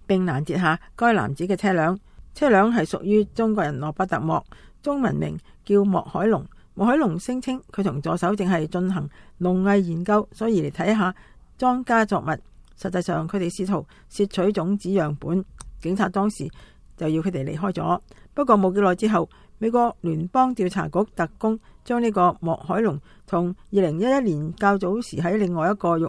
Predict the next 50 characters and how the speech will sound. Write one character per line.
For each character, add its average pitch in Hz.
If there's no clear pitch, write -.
米 170
田 160
嘅 175
類 165
似 170
可 180
疑 170
事 156
件 165
現 151
場 147
聯 143
繫 165
喺 170
一 185
齊。 196
隨 156
之 214
後， 170
聯 180
邦 254
調 226
查 170
局 175
嘅 190
對 240
此 247
進 196
行 -
咗 165
調 156
查。 -
呢 262
啲 269
係 190
美 156
國 170
記 160
者 165
馬 190
宇 190
琴 190
喺 175
自 202
己 170
嘅 185
新 220
書 220
《科 220
學 160